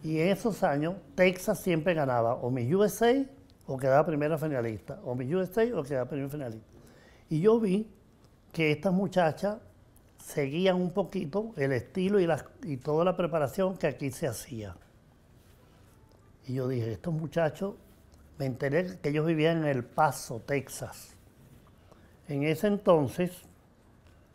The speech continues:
fue que yo comencé a hacer el, Nuestra Belleza Latina, el anterior.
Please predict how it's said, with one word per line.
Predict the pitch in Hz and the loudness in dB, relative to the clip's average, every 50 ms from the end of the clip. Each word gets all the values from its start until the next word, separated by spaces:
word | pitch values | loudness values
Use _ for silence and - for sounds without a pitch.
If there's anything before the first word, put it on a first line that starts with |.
| - _ _ - - - - - | -20 _ _ -20 -20 -20 -20 -12
fue | - 165 165 160 | -2 2 2 2
que | 147 165 151 | 4 2 2
yo | 147 151 165 147 - - - - - | 4 2 2 0 -4 -12 -20 -20 -6
comencé | - 165 151 147 147 127 110 - - 165 | -2 -2 0 0 0 -4 -4 -2 -2 -2
a | |
hacer | 147 - - - 151 147 147 156 180 190 - - _ _ _ _ _ _ _ _ _ _ _ _ - - _ - - _ _ - _ _ - | -2 -2 -2 0 2 2 2 0 -2 -12 -14 -18 _ _ _ _ _ _ _ _ _ _ _ _ -20 -20 _ -20 -20 _ _ -20 _ _ -6
el, | 156 139 135 131 127 127 123 123 120 120 120 117 117 120 - - 143 | -4 -2 -2 0 0 -2 -2 -2 -2 0 0 0 -2 -2 -4 -4 -4
Nuestra | 135 127 123 - - 147 131 | -4 -4 -4 -2 0 0 0
Belleza | 127 123 127 139 135 - 180 170 | 0 0 0 -2 -2 0 0 0
Latina, | 156 143 - 165 165 165 180 185 - - - - - - _ _ - | 0 0 0 0 0 0 0 -2 -4 -6 -14 -20 -20 -20 _ _ -2
el | 254 143 135 131 | 2 4 6 6
anterior. | 123 123 117 107 - 139 127 120 120 123 120 117 113 | 4 4 2 -2 -2 -2 0 0 2 2 2 2 2